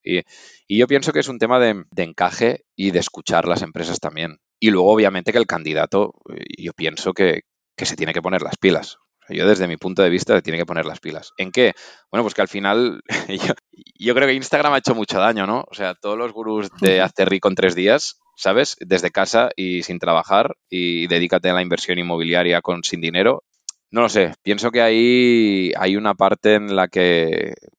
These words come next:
Speaker 1: bueno, pues que lo que decimos siempre, que ya no, ya no buscan trabajar para ganar dinero, ¿no? Sino que necesitan un propósito,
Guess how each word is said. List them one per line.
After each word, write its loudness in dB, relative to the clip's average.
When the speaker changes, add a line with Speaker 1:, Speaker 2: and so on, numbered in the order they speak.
Speaker 1:
bueno, -2
pues -10
que 0
lo -8
que 0
decimos -2
siempre, 0
que -4
ya -2
no, -4
ya 2
no -2
buscan -4
trabajar 2
para 2
ganar 0
dinero, -2
¿no? -10
Sino -6
que -2
necesitan -2
un -8
propósito, 0